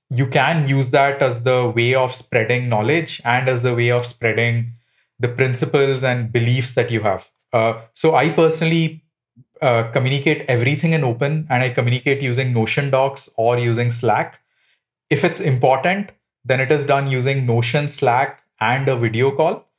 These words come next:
but it is rarely done only through a video call. Uh, because if it's a video call,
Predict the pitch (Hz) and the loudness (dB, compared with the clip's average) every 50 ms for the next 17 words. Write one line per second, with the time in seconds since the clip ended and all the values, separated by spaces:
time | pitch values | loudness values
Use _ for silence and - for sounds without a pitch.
0 | _ - 120 113 131 127 131 135 151 139 127 120 113 117 120 135 147 156 165 165 | _ -18 -4 -2 0 0 2 0 0 0 2 2 2 4 4 4 2 2 0 0
1 | 151 139 139 139 143 143 143 - 143 127 120 127 143 143 - - - 135 127 123 | 2 2 0 0 -2 -4 -6 -4 -2 -2 0 0 0 -2 -2 -4 -2 0 0 0
2 | 113 113 104 104 104 104 101 - 101 92 90 90 - _ _ _ _ _ _ _ | 0 -2 -2 -2 -2 -4 -2 -4 -4 -6 -6 -8 -14 _ _ _ _ _ _ _
3 | _ _ _ _ _ - 113 107 107 107 117 120 143 135 139 135 - 160 - 170 | _ _ _ _ _ -2 -2 0 0 -2 -2 -2 0 0 0 0 -2 0 0 0
4 | 147 131 123 131 139 139 139 147 143 139 135 139 135 | 0 0 0 2 0 2 2 2 2 2 0 -2 -4